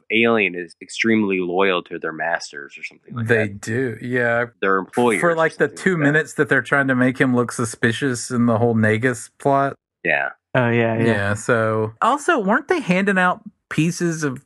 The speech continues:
Speaker 2: Wallace Shawn's dead body in Petri dishes?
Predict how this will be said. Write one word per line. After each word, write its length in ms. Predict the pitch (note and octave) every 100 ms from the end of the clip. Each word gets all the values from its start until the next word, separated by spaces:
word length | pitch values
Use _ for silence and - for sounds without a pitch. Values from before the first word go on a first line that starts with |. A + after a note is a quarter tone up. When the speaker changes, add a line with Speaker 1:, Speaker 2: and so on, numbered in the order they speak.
| -
Speaker 2:
Wallace 360 | C3 D3 D#3+ D3
Shawn's 420 | - C#3 C#3+ B2
dead 420 | - C3 C3+ A#2
body 380 | A#2+ A#2+ C3+ C3+
in 120 | A2
Petri 400 | G#2+ B2+ A#2+ D3+
dishes? 580 | C#3+ D#3+ D#3+ E3+ D#3+